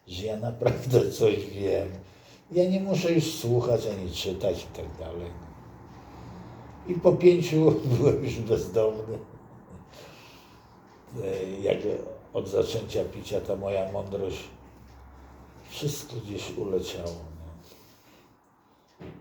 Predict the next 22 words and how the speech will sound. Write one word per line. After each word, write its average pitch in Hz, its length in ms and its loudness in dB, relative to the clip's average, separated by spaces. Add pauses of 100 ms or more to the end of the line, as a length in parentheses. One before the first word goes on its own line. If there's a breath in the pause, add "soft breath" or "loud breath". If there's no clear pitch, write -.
(240)
A 98 100 -12
dzisiaj, 127 920 2
a 95 80 -4
dzisiaj, 113 680 -2 (120)
a 95 80 -4
dzisiaj 110 500 -2 (960)
to, 120 120 -2
co 117 200 4
z, - 420 -6
z - 340 0
wczorajszego 107 640 2
spotkania 98 540 -2
wam, 92 340 -2
wam 92 200 -2
powiem. 90 220 -4 (440 loud breath)
Dzisiaj 120 320 0
najważniejszą 135 1120 4
rzeczą 113 500 4
dla 107 200 -2
mnie 98 300 -8
dzisiaj 92 600 -6
jest, 120 400 0